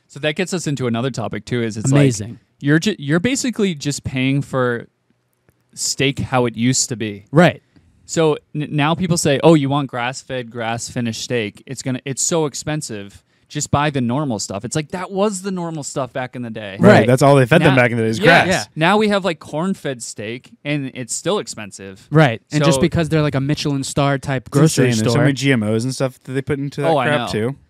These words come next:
Speaker 1: Yeah, and that's how a lot of companies have been able to get away with bringing their prices down, is they just put crappy ingredients into their foods.
Speaker 2: Yeah.
Speaker 1: So, you know, like, the,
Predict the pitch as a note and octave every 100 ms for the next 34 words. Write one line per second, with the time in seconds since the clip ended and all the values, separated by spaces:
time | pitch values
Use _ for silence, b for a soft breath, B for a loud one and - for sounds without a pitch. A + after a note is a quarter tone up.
0 | _ - B2+ A2 G2+ C#3 F#3 A#3 A#3 F#3
1 | - C#3+ C3 C3+ - D3 C#3+ C#3 B2 A2+
2 | A2+ A2+ A#2 A#2 - A#2 G#2+ G#2 G#2+ G#2+
3 | G#2+ G#2 G2+ - - _ _ _ _ -
4 | B2+ B2 A#2+ A2 - G#2 G2+ A#2 C3 D3
5 | - B2+ D3+ D3+ - - _ - F#3+ -
6 | - C3+ C#3 D3 F3+ E3 C#3 B2 D#3+ C#3+
7 | A#2+ - - _ _ - D3 - C#3+ C3+
8 | B2+ - _ _ _ _ C#3 B2 D3+ E3+
9 | G#2 G2+ - A#2+ A#2 - - C#3+ C3+ C3+
10 | D3 C3 C#3+